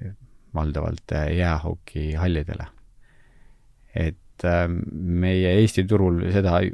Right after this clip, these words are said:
ei koge, siin on, see turg on nii väike, et siin ei ole sisuliselt sellist spetsialiseerumist, äh, võimalik,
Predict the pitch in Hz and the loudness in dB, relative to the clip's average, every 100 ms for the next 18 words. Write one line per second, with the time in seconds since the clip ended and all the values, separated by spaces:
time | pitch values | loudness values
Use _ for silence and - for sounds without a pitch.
0 | - 95 87 104 98 78 69 80 82 80 | -4 -4 0 0 2 0 0 -4 -8 -6
1 | 82 78 - - 85 87 82 82 82 95 | -6 -6 -6 -6 -4 -2 -2 0 0 0
2 | 95 - 80 76 - - 78 80 82 80 | -2 -8 -10 -10 -10 -8 -6 -4 -4 -6
3 | 82 85 - - - _ _ _ - 87 | -8 -10 -16 -20 -20 _ _ _ 0 6
4 | 92 90 92 85 101 95 - _ - 123 | 8 8 4 -2 -6 -8 -10 _ 6 8
5 | 110 92 90 - 113 92 - 95 104 87 | 10 8 6 8 8 6 4 2 4 4
6 | 90 92 82 80 76 - - 80 80 80 | 4 4 4 2 -2 -6 -6 -2 0 0
7 | 78 78 69 - - - 92 87 78 80 | 0 -2 -6 -14 -20 -2 0 2 0 -2
8 | 82 | -6